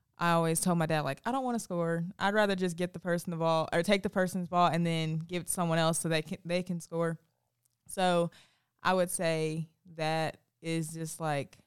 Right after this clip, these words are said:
who I am. I like to dive on the floor. I don't know if you've seen that, but if you know, you know that I'm always in the bleachers. I'm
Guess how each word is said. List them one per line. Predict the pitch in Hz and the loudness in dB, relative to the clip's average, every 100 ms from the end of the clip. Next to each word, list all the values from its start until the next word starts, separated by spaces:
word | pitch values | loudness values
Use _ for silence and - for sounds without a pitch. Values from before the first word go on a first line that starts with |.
| - | -8
who | 190 | 0
I | 180 | 0
am. | 160 156 160 160 156 | 0 0 0 0 0
I | |
like | 175 185 185 | 2 2 2
to | 190 | -2
dive | 160 160 175 | 2 2 4
on | 185 | 0
the | |
floor. | 175 170 | -2 0
I | 175 | 0
don't | 170 | 0
know | 175 | -2
if | 175 | -4
you've | 180 | -8
seen | - 175 165 | -6 -4 0
that, | 165 151 - | 0 -2 -4
but | 156 147 139 - 165 - _ _ _ _ | -4 -2 -2 -4 -10 -14 _ _ _ _
if | 185 180 | -10 -6
you | 190 185 | -2 2
know, | 185 185 185 180 | 6 6 6 6
you | 180 | 4
know | 175 180 175 | 6 6 6
that | 170 | 4
I'm | 170 | 4
always | 165 180 196 214 | 4 4 4 4
in | |
the | 226 | 0
bleachers. | 226 208 220 220 208 202 | 2 0 0 0 0 0
I'm | 196 180 | 0 -2